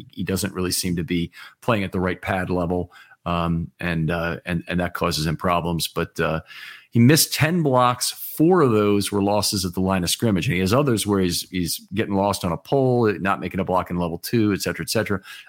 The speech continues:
Only made two blocks in level two. So when you miss ten blocks, four losses at the line of scrimmage, you know, the six missed blo-, the six other missed blocks are gonna be some combination of missing on poles, missing in, in level two,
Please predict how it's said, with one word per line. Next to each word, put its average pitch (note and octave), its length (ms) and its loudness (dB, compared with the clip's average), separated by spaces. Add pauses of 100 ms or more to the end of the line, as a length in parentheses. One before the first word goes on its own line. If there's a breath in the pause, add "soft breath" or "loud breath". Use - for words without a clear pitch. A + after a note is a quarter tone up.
(100)
Only E3+ 200 4
made C#3+ 300 4
two D#3 220 0
blocks G#2+ 360 0
in G#2 80 -2
level F2+ 180 -2
two. F2 280 -4
So - 160 -4
when G#2+ 140 2
you A2 80 2
miss C#3+ 260 4
ten B2 260 -2
blocks, F2+ 500 -4 (420 soft breath)
four C#3 300 2
losses A2+ 340 2
at - 60 -8
the G#2 60 -2
line G2+ 180 0
of F2 40 -4
scrimmage, G2+ 420 0
you G#2 60 0
know, G#2+ 80 0
the G2 100 -2
six - 360 0
missed C#3 240 0
blo-, G#2 200 -2
the F#2+ 160 -2
six - 300 0
other D3+ 220 4
missed G2 260 -4
blocks F#2 380 -2 (340 loud breath)
are G#2+ 60 2
gonna G#2+ 100 4
be G2+ 80 -2
some A#2 220 0
combination G2 600 0
of F2 140 -2 (300 loud breath)
missing A2+ 320 2
on G2+ 100 0
poles, G2+ 640 0
missing G#2+ 380 0
in, G2 220 -2
in F#2+ 180 0
level F#2+ 220 0
two, F#2 600 0